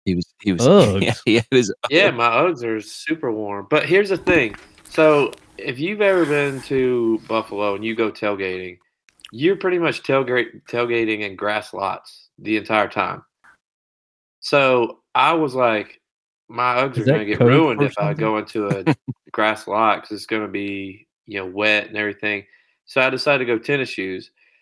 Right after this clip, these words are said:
Speaker 3: So I didn't realize we had a parking pass for the family lot, so we were on concrete the whole time. <laughs> So I completely
Speaker 1: <laughs>
Speaker 3: dropped the ball there.
Speaker 1: Well, we,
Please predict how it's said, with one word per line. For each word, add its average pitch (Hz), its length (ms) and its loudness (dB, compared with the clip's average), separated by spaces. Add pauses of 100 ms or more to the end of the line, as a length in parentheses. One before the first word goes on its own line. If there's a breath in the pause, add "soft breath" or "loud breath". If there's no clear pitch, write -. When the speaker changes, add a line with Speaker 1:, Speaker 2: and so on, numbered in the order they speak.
(340)
Speaker 3:
So - 120 0
I 143 60 4
didn't 147 160 -2
realize 131 340 2
we 127 100 2
had 120 140 4
a 101 40 -2
parking 120 380 -2
pass 107 280 -4
for - 120 -14
the 95 80 -10
family 113 400 -2
lot, 92 320 -4
so 107 140 -4
we 113 100 0
were 117 80 0
on 101 120 -4
concrete 107 460 -4
the - 60 -20
whole 92 180 -10
time. - 360 0 (100)
<laughs> 156 140 4
So - 160 -2 (340)
I - 60 -10
completely 147 580 -2
Speaker 1:
<laughs> 139 40 2
Speaker 3:
dropped 131 260 -2
the 107 80 -12
ball 113 380 -8
there. 117 200 -6 (1300 loud breath)
Speaker 1:
Well, 165 180 6
we, 165 200 2